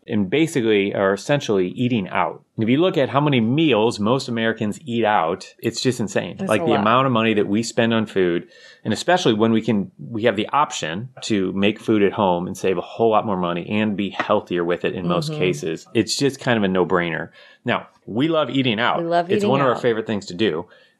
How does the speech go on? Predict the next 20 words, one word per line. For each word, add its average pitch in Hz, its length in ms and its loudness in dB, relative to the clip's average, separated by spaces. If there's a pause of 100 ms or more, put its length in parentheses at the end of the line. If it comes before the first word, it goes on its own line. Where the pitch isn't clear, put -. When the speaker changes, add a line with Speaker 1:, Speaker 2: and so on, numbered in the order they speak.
Speaker 1:
But 123 320 0
Speaker 2:
So 294 120 0
the 302 200 2
answer 359 280 2
to 262 120 2
this 233 240 0 (320)
that 220 220 0
we 247 200 2
have 175 220 4
is 196 200 -2
not 220 300 2 (180)
don't 202 280 2
eat 175 260 -2
out. - 520 -4
Speaker 1:
It's - 140 0
not 175 200 2
that, 147 320 2
but 135 120 4
it's 127 220 0 (540)
understand 143 1000 2